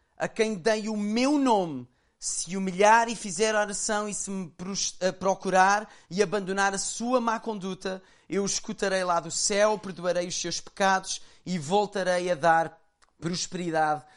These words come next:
ao seu país." O tema da minha mensagem, da minha partilha nesta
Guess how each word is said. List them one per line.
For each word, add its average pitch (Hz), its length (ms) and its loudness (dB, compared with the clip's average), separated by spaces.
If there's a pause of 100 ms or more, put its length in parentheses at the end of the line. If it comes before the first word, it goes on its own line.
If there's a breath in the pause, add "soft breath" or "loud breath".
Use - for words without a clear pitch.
(160 soft breath)
ao 180 160 2
seu 156 500 -2 (400 soft breath)
país." 151 520 -2
O 196 80 -10
tema 277 280 0
da 262 140 -4
minha 262 340 -4
mensagem, 214 800 -2
da 180 80 -4
minha 208 220 -4
partilha 202 480 -4
nesta 196 580 0